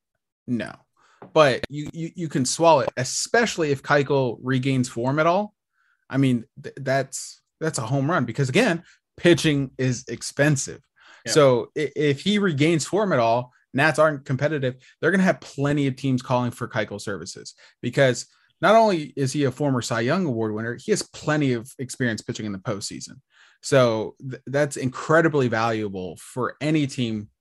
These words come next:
Speaker 1: looking to make a run. You know, injuries happen all the time throughout the season. You know,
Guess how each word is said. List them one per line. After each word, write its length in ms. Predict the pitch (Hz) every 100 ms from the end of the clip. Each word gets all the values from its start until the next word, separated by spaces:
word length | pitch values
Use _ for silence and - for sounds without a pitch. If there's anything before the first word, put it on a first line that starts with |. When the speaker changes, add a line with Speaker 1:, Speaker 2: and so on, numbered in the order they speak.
| -
Speaker 1:
looking 280 | 127 127 120
to 60 |
make 180 | 113 110
a 20 | 110
run. 320 | 110 110 107 - _ _
You 80 | 113
know, 200 | 107 95 -
injuries 400 | 139 135 131 117
happen 400 | 120 117 117 110 -
all 280 | 135 143
the 160 | 135 120
time 280 | 123 117 110
throughout 280 | - 107 107
the 40 |
season. 480 | - 117 110 113 104 _ - 120
You 80 | 113
know, 240 | 110 101